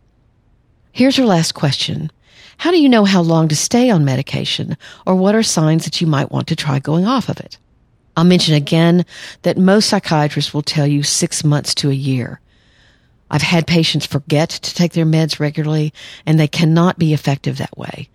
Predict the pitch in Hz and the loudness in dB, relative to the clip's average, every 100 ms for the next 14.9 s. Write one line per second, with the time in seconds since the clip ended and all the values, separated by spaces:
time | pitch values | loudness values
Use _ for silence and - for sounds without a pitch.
0 | _ _ - 151 - 156 156 - - - | _ _ -2 -2 0 0 0 -4 -4 0
1 | 190 147 156 151 151 - - - 165 147 | 2 2 2 0 0 -6 -14 -6 -4 -2
2 | - 147 151 143 - - 180 - - _ | -2 -2 -2 -2 -2 -2 -2 -4 -14 _
3 | - 135 123 - - _ _ _ _ _ | -6 -4 -4 -6 -16 _ _ _ _ _
4 | 170 160 185 208 214 208 - - 247 277 | 0 2 4 4 2 0 0 0 0 2
5 | 233 165 143 - 139 - 147 147 151 180 | 2 2 0 -2 -4 0 0 2 2 2
6 | 190 202 - 135 - - 104 - _ _ | 2 0 -4 -8 -8 -8 -10 -12 _ _
7 | _ _ 175 - 226 285 - 262 220 180 | _ _ -4 0 0 0 0 -2 -2 -4
8 | - 190 185 175 156 165 151 151 147 143 | 0 2 2 2 0 -2 0 2 2 2
9 | 139 - 147 156 151 135 131 - 185 - | -2 -2 0 0 0 -2 -6 -8 -14 -20
10 | _ _ _ - 147 180 160 202 - - | _ _ _ -2 2 2 2 0 0 0
11 | 175 165 156 151 170 151 151 156 190 180 | 2 2 0 0 0 0 -2 -4 -4 -4
12 | - - - - _ _ _ _ 165 185 | -6 -12 -18 -18 _ _ _ _ -2 0
13 | 175 196 185 180 170 165 165 156 156 175 | 2 2 2 2 0 -2 -2 0 0 0
14 | - 170 - - 165 151 156 156 | 0 -2 -2 -4 -6 -2 -2 -2